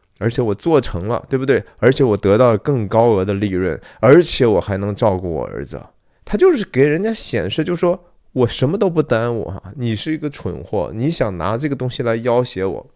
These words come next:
门儿都没有！我今天就告诉你，你彻彻底底是个 loser。”但是有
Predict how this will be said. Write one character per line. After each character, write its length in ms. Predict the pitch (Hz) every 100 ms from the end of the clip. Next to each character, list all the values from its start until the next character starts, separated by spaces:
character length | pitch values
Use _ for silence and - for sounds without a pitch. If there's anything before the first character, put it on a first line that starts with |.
| _
门 200 | 127 117
儿 140 | 127
都 160 | 143 160
没 220 | 127 101
有！ 100 | 85
我 100 | 78
今 220 | - 120
天 180 | 123 131
就 120 | 131
告 200 | 127 131
诉 140 | 123 98
你， 80 | 92
你 120 | 85
彻 220 | - 147
彻 160 | - 120
底 280 | - 98
底 120 | 98 82
是 140 | 98
个 80 | 90
loser。” 440 | 90 101 107 80 - _ _ _ _ _ _ _ _ _ _ _
但 120 | - 240
是 100 |
有 140 | 175